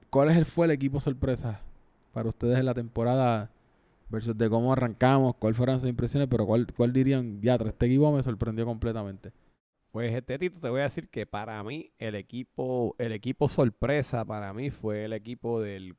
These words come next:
Speaker 2: del Colo-Colo. Yo, yo fui uno que a mitad de temporada dije que yo pensaba que el Colo-Colo se iba a quedar fuera. Y me sorprender-, me sorprendieron, llegaron ahí hasta lo último casi, hasta las semifinales. O nada,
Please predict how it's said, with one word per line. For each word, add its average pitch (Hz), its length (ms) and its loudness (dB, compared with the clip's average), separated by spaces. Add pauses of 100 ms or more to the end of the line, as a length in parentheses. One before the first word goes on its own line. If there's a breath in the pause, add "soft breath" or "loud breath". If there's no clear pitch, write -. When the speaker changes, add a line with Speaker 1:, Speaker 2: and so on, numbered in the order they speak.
(140)
Speaker 2:
del 92 300 -16
Colo-Colo. 120 640 0 (680)
Yo, 104 640 -4
yo 98 140 -8
fui 107 160 -8
uno 127 200 -6
que - 80 -8
a 110 40 -6
mitad 101 400 -8
de 120 140 -2
temporada 117 600 -2
dije 123 280 -2
que 98 120 -10
yo 98 120 -6
pensaba 110 380 -8
que 110 60 -8
el 95 60 -10
Colo-Colo 104 500 -6
se 98 600 -8
iba 113 140 -8
a 107 40 -12
quedar 110 220 -12
fuera. 143 480 -2 (800)
Y 101 500 -6
me 107 100 -6
sorprender-, 117 720 -4
me 123 120 -6
sorprendieron, 131 720 -4
llegaron 113 480 -8
ahí 147 320 -6
hasta 175 280 -6
lo 156 120 2
último 208 500 2
casi, 233 320 -8
hasta 156 240 -6
las 131 120 -6
semifinales. 143 760 -6
O 110 420 -6
nada, 208 240 -12